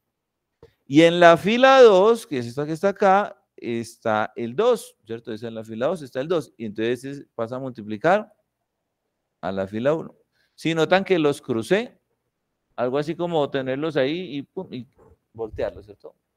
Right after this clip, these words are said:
El de la uno multiplica la dos y el de la dos multiplica la uno. Pero después de cruzar los números que hacíamos,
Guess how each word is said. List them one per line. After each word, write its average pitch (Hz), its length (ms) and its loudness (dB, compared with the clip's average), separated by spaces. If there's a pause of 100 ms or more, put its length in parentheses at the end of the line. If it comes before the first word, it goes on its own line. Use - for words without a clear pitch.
(140)
El 101 160 -10
de 107 100 0
la 104 140 2
uno 113 200 0
multiplica 107 480 -4
la 110 140 6
dos 160 260 2
y 139 40 -6
el 120 60 -8
de 117 80 -2
la 107 60 2
dos 104 80 0
multiplica 113 380 -8
la 110 100 -2
uno. 95 200 -10 (480)
Pero 156 200 6
después 156 300 2
de 202 160 2
cruzar 156 400 0
los 180 140 -6
números 190 400 -6
que 180 80 -6
hacíamos, 214 520 -8